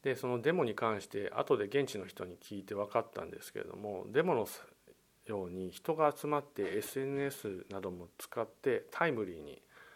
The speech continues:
えーと、アピールするような行動は攻撃、攻撃のターゲットになりやすくて危険ということで、それで、あの、警官が集まってきて、あの、早々にデモ隊を解散させる、させていたということでした。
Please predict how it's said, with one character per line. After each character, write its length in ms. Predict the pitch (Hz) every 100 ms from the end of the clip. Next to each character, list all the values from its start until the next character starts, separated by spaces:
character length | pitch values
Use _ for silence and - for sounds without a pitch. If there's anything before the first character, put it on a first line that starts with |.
| - -
え 220 | 82 80
ー 80 | -
と、 60 |
ア 60 | 90
ピ 140 | 127
ー 80 | 101
ル 60 | 92
す 140 | 87
る 160 | 87 92
よ 140 | 85
う 40 |
な 60 | 80
行 300 | - 101 92
動 220 | 95 92
は 260 | 101 98 87
攻 240 | - 139
撃、 200 | 135 - - -
攻 160 | 139
撃 240 | 135 131 131
の 100 | 123
タ 180 | 131
ー 40 | 113
ゲ 60 |
ッ 20 | 92
ト 100 | 90
に 80 |
な 140 | 90 98
り 60 |
や 100 | 110
す 80 | 104
く 100 | -
て 80 | -
危 100 | -
険 240 | - 113 110
と 100 | 110
い 80 |
う 60 | 107
こ 140 | 117
と 140 | 113 101
で、 240 | 147 147 - -
そ 80 |
れ 120 | 160 175 185 -
で、 260 | 170 196 180
あ 100 | 117
の、 120 | 190
警 220 | - 104
官 260 | 98 98 95
が 180 | 90 90
集 100 | -
ま 120 | 95 92
っ 20 |
て 160 | -
き 120 | - -
て、 280 | 131 120 - - - - - -
あ 160 | 90
の、 180 | 87 80
早 220 | - 104 92
々 180 | 98
に 100 | 95
デ 120 | 92 92
モ 100 | 92
隊 220 | 92 87
を 60 |
解 280 | - 101 95
散 220 | - 95
さ 120 | - 101
せ 120 | -
る、 220 | 90 90
さ 160 | - -
せ 100 | -
て 100 | 98
い 60 | 95
た 160 | 92
と 140 | 87 -
い 40 |
う 20 | -
こ 100 | 90
と 100 | -
で 120 | -
し 80 | -
た。 140 | -